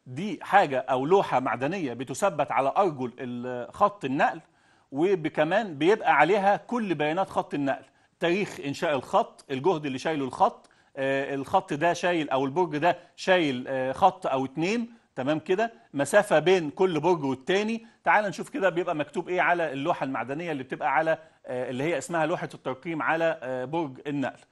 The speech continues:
لوحات الترقيم هنا رق-، أو هي عبارة عن إيه؟ لوحة معدنية تركب على البرج، آه، نفسه، ويكون الهدف من لوحات الترقيم هو معرفة الآتي: رقم،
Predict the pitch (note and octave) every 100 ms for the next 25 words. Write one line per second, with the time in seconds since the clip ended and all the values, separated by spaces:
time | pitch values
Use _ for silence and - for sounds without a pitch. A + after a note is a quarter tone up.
0 | _ _ _ - D3+ D#3 C#4 A#3 - C#3+
1 | - A2+ - _ _ _ G#3+ D4 D#3 F3+
2 | A#3 E3 D#3 D#3 D#3+ A3 D#3 E3 F#3+ D3+
3 | C#3 C3+ B2 G#3+ A#3+ F#3 C#3 C#3 D3 G3+
4 | A#3+ A3+ D#3+ G3 - C3+ C3+ C#3 C#3+ G3
5 | A#2+ - _ _ - C3 B2 A#2+ A#2+ G#3+
6 | - G#3+ A3+ _ - C3+ C#3+ A3 G#3 D3
7 | F3+ F#3 - F3+ F3+ D3 C#3 F3 F3 -
8 | C#3 - F#3 D#3 D#3+ C#3 E3 E3 D#3 D3+
9 | D3 A#2+ - _ _ _ _ - _ _
10 | _ _ _ - A#2+ - - D3+ A#3+ E3+
11 | D3